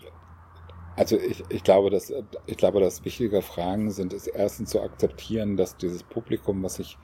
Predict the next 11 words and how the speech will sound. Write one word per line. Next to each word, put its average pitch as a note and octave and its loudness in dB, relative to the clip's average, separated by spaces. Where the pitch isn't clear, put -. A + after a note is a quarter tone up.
was F#2+ 2
sich - -4
von E2+ 0
sich B2+ -2
aus A2+ -2
für F#2+ -4
Theater G2+ -2
interessiert G2 -2
hat, - -2
äh, B2 -2
ausstirbt. A#2+ 0